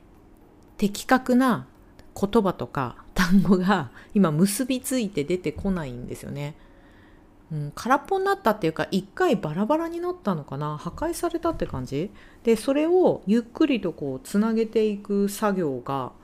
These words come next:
必要になってくる。今まではそれが本当に一秒とかできてたのが、なんか二、三秒かかる。で、一回その閉じたルートを開いたら、まあ、また使えるんだけれど、その閉じたルートを、まあ、壊れた道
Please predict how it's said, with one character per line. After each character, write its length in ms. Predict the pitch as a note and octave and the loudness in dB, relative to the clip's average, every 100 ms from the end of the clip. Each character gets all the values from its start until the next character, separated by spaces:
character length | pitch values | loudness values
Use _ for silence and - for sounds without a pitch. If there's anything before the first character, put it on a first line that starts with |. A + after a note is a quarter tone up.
| - - - - - - | -20 -20 -20 -20 -20 -20
必 280 | - - - | -20 -12 -6
要 60 | D#3+ | -4
に 60 | |
な 80 | D#3+ | -4
っ 20 | |
て 140 | D#3+ C3+ | -8 -10
く 120 | B2 | -10
る。 160 | - - - | -12 -14 -4
今 180 | A#3 E4 | -2 0
ま 140 | G4 | 2
で 80 | E4 | 4
は 100 | G#3 | 2
そ 160 | G3+ F3 | 2 -2
れ 100 | F3 | 0
が 280 | G3+ D3 - | 0 -2 -2
本 160 | E3+ | -4
当 100 | E3 E3 | -2 -4
に 120 | - | -4
一 180 | F3+ D4 | 0 4
秒 140 | G#3 | 2
と 100 | D3+ | 0
か 140 | C#3+ | -6
で 120 | C#3 E3 | -4 -6
き 80 | |
て 100 | - | -8
た 140 | C3 B2 | -12 -10
の 100 | B2+ | -6
が、 240 | D#3 C3 - - | -4 -6 -8 -12
な 80 | F#3 | -6
ん 20 | |
か 60 | D#3+ | -2
二、 160 | D3+ F#3 | 0 0
三 240 | A#3+ A#3 | 2 4
秒 180 | A3+ G#3+ | 4 2
か 140 | G3+ | -2
か 160 | G3+ F3 | -4 -6
る。 100 | A2 - - - - - - - _ _ - | -6 -12 -20 -20 -20 -20 -20 -20 _ _ -4
で、 180 | C#4+ - | -4 -2
一 160 | A#3 - - | -6 -6 -2
回 280 | D#4+ D#4 D4 | 2 2 2
そ 160 | C#4 | 0
の 120 | B3 | 0
閉 180 | A#3+ D4+ | 0 -2
じ 140 | C4 A3 | -2 0
た 160 | F#3 | 0
ル 140 | G#3 G#3 | 0 0
ー 20 | |
ト 120 | E3 | -2
を 60 | E3+ | -2
開 300 | A#3+ B3 B3+ | 0 0 0
い 20 | |
た 140 | A#3 | 0
ら、 340 | B3 B3 - - - - - - - - | 0 0 -2 -8 -20 -20 -20 -20 -20 -6
ま 100 | D4 | 2
あ、 20 | |
ま 180 | A3 G3 | 4 4
た 140 | G3+ G3+ | 2 0
使 220 | - G#3 | 2 2
え 60 | |
る 100 | G3 | 2
ん 20 | F#3 | 0
だ 100 | C3+ | -4
け 100 | C3 | -6
れ 80 | |
ど、 220 | C3 E3 D3 | -4 -4 -4
そ 160 | - | -2
の 260 | A#3+ B3+ A#3+ - - - - - - | 0 0 -4 -12 -20 -20 -20 -20 -6
閉 180 | D4 | -2
じ 120 | B3 G3+ | -2 -2
た 140 | C#3+ | 0
ル 220 | E3 G3 | 2 0
ー 40 | - | 0
ト 120 | C#3 | -4
を、 280 | E3 D#3+ - | -2 -2 -2
ま 80 | E3+ | -6
あ、 40 | |
壊 260 | - A#3+ C4 | -2 2 2
れ 100 | A#3+ | 2
た 120 | D3+ | 0
道 160 | C#3 | -2